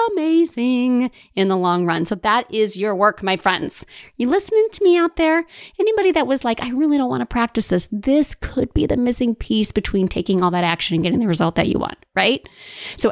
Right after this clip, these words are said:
add emotional strength training to your routine. Check in with your body a few times a day. Practice feeling positive emotions. Practice feeling negative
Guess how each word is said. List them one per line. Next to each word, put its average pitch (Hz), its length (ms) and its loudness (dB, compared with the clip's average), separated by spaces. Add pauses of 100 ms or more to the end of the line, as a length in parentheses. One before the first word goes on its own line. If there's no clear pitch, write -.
(120)
add 240 360 0
emotional 254 540 2
strength 302 380 0
training 240 360 2
to - 180 2
your 269 200 4
routine. 285 720 2 (540)
Check - 200 -2
in 311 140 4
with 339 140 0
your 381 80 -2
body 320 360 2
a 277 60 0
few 226 160 -4
times 190 320 0
a 180 60 -2
day. - 400 -4 (340)
Practice 339 420 -2
feeling 330 640 2 (120)
positive 208 400 2
emotions. 170 640 -2 (280)
Practice 381 400 0
feeling 381 340 4 (240)
negative 233 560 2